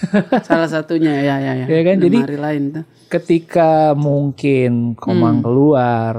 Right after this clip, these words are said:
Speaker 1: ada TikTok yang sudah siap untuk
Speaker 2: Iya, mau
Speaker 1: ngebantu
Speaker 2: jadi
Speaker 1: menyebarkan si ininya gitu.
Speaker 2: Hmm.
Speaker 1: Tapi Raim sendiri yang ngejalanin ngerasa gimana kayak melihat momentum itu?
Speaker 2: Hmm. Kami sebut jangan aji mumpung, coy.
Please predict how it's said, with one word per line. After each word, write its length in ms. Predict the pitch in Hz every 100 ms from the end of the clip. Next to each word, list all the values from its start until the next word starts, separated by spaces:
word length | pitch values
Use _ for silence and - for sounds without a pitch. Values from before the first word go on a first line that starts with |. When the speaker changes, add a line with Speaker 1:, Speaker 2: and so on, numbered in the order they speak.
| 123 - _
Speaker 1:
ada 420 | 131 135 139 139 139 135 135 - - _ _ _ _ _
TikTok 380 | - 135 - 151
yang 160 | 165 143
sudah 260 | 131 135 131
siap 380 | - 135 160
untuk 640 | 156 135 131 175 - _ _
Speaker 2:
Iya, 200 | 170 151
mau 180 | 143 143
Speaker 1:
ngebantu 320 | 143 143 139
Speaker 2:
jadi 100 | 143
Speaker 1:
menyebarkan 720 | 156 147 135 127 123 120 123 120
si 220 | 113 120
ininya 480 | 120 147 151 135 123
gitu. 300 | 117 107 -
Speaker 2:
Hmm. 180 | 156 151 139 - _
Speaker 1:
Tapi 580 | - 160 233 208 160 165 _
Raim 440 | - 156 143 131 131
sendiri 340 | 127 135 135
yang 120 | 135
ngejalanin 460 | 135 131 123 135 190
ngerasa 400 | 156 117 117 110 107 - - _
gimana 360 | 131 151 139
kayak 160 | 117 117
melihat 400 | 127 131 131 131
momentum 460 | 120 117 117 120 120
itu? 240 | 117 113 120 _ _ _
Speaker 2:
Hmm. 720 | 202 208 185 160 156 156 147 _ _ _
Kami 320 | _ 180 190 208
sebut 420 | - 180 202 180
jangan 360 | 165 180 180 175
aji 260 | 170 170
mumpung, 540 | 170 180 175 - 151 147
coy. 160 | 151